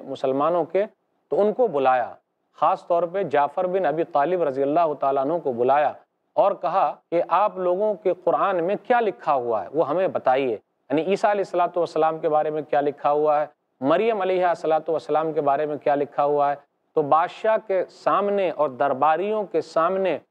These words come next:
جعفر تیار، جو نمائندے تھے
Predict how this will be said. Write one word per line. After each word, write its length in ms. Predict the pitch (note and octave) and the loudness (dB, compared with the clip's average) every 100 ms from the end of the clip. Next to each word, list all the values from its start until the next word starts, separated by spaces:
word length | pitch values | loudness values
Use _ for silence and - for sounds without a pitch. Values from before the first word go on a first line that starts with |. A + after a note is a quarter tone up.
| _ A#2 | _ -2
جعفر 420 | D#3+ E3 E3+ A3 A3+ - _ | 0 0 2 -2 -2 -16 _
تیار، 400 | D3 C#3+ D#3+ D3 - - _ _ _ | 0 2 2 2 -2 -14 _ _ _
جو 280 | B2+ E3 B2+ | 0 0 2
نمائندے 600 | C#3 D#3 E3+ F#3 G3+ A#3 | 0 2 2 0 0 0
تھے 300 | F#3+ G3 | -2 -4